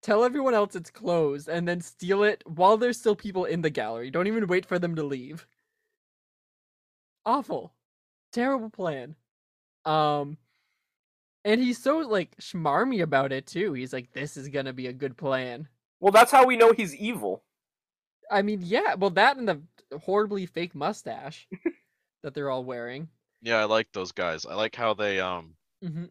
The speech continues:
Speaker 3: were really proud of themselves too. Like, they'd s-, every time they did something, like, they,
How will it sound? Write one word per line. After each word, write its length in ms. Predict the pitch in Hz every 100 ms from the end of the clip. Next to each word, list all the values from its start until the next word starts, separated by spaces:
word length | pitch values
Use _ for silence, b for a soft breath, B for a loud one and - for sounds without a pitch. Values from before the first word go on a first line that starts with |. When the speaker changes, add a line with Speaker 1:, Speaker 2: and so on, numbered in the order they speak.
| _
Speaker 3:
were 120 | 107 107
really 200 | 120 107
proud 320 | - 98 104
of 60 |
themselves 440 | 90 82 - 82 82
too. 200 | - 98
Like, 140 | 85
they'd 180 | 98 95
s-, 120 | - -
every 200 | 107 117
time 180 | - 117
they 100 | 107
did 300 | 110 101 -
something, 580 | - 101 - 107 101 98 _ _ _ _ _
like, 120 | 107
they, 100 | 110